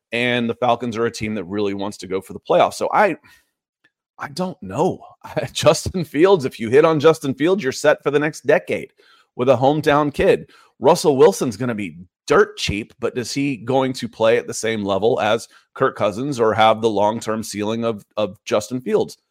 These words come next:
No. If I went Russell Wilson, I would still draft a quarterback. If I went Kirk Cousins and,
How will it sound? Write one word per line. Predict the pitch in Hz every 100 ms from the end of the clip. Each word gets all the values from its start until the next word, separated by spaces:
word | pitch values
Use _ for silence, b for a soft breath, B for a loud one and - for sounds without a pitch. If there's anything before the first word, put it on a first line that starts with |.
| _ -
No. | 180 254 196 - _ _ _ _ _ _ _ _ _ _ _ _
If | - 147
I | 226
went | 247 156
Russell | 156 180 185 143
Wilson, | 131 160 - 208 220
I | 135
would | 120 117
still | - 147
draft | 143 131 135
a | 139
quarterback. | 151 131 - - _ _ _ _ _
If | 117 123
I | 139
went | 151 -
Kirk | - 147
Cousins | - - 202 123 104 120 127 - -
and, | 101